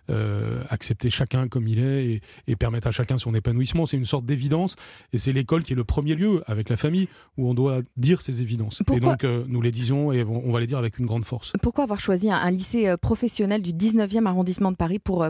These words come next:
Speaker 2: présenter cette campagne ? L'homophobie est-elle, euh, plus présente dans les lycées techniques des quartiers populaires ?
Speaker 1: Je ne dirais pas ça, non. Elle est, et d'autant plus que notre action, elle vaut aussi pour, euh, les, les âges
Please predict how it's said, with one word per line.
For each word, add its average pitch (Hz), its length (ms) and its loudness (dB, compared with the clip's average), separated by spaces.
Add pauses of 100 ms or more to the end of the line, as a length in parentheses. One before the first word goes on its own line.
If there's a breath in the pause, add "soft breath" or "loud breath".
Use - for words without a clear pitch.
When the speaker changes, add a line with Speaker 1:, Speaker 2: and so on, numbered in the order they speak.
Speaker 2:
présenter 208 480 0
cette - 220 -2
campagne ? 196 420 0
L'homophobie 233 560 2
est-elle, 202 420 0 (380 loud breath)
euh, - 120 2
plus 294 200 0
présente 254 560 0
dans 190 140 0
les 180 100 0 (160)
lycées 180 300 -2
techniques 220 520 -2
des 180 140 0
quartiers - 300 -4
populaires ? 170 420 -2 (540 soft breath)
Speaker 1:
Je 151 160 0
ne 151 80 2
dirais 156 180 2
pas 160 140 0
ça, 226 180 0
non. 190 220 4
Elle 135 100 2
est, 139 480 0
et 139 60 2
d'autant 135 280 0
plus 156 200 -6
que 131 240 2
notre 123 260 -2
action, 143 320 -2
elle 120 60 0
vaut 113 140 0
aussi 123 260 -2
pour, 117 240 0
euh, 110 160 0
les, 110 180 0
les 110 220 2
âges 110 200 0